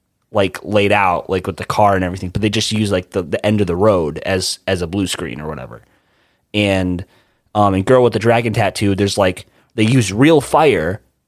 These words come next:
There's, like, a fire scene or whatever, like, um, like, these, like, boxes are on fire or something. They use actual fire to light it, but then they make the fire bigger with C G I.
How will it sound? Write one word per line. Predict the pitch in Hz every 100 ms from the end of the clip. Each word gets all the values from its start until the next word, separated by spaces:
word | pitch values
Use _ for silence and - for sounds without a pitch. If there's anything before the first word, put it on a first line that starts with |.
| _
There's, | 120 123
like, | 110
a |
fire | 101 - 127 107
scene | - 107 98 95
or | 95
whatever, | 95 87 87 87 82 _ _ -
like, | 95 - -
um, | 98 92
like, | 92
these, | 98 92
like, | 95 90
boxes | 95 104 107 92
are | 92
on | 92
fire | 92 87
or |
something. | 90 90 82 87 _ _
They | 113
use | 131 135
actual | - 139 - 160
fire | - 139 131
to | 117 107
light | 107 135 98
it, | 80 - _ _ _ _ _ -
but | 107
then | 107 110
they | 104
make | 110 120
the | -
fire | - 117 95
bigger | 107 147 123
with | 101 95
C | 107 95
G | 95
I. | 92